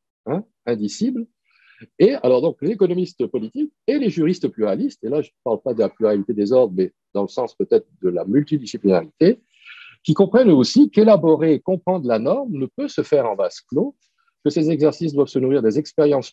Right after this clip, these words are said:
humaines, on reconnaît John Dewey ici, et que ces expériences sont un processus continu, mi-, une mise à l'épreuve des conditions, un échange des disciplines. Hein, c'est un peu finalement la méthode avancée par John Dewey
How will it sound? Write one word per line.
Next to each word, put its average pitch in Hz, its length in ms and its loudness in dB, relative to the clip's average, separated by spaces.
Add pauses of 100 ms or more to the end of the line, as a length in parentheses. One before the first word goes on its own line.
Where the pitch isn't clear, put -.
humaines, 214 340 0 (540)
on 101 100 -4
reconnaît 110 340 -2
John 104 220 0
Dewey 104 340 0
ici, 262 260 -12 (720)
et 131 60 -8
que - 100 -2
ces 151 200 0
expériences 165 560 0
sont 120 180 -6
un 117 80 -2
processus 190 680 -6
continu, 196 580 -2
mi-, 147 400 0
une 110 160 0
mise 220 220 4
à 156 60 6
l'épreuve 139 380 2
des 110 120 -2
conditions, 104 580 -4
un 113 100 -2
échange 170 440 -2
des 98 100 -8
disciplines. - 400 -20 (380)
Hein, 202 120 -8
c'est - 140 -6
un 98 100 -2
peu - 160 -2
finalement 110 600 -2 (400)
la 92 160 -2
méthode 101 400 0 (520)
avancée 95 360 -4
par 90 160 -2
John 92 200 0
Dewey 95 320 0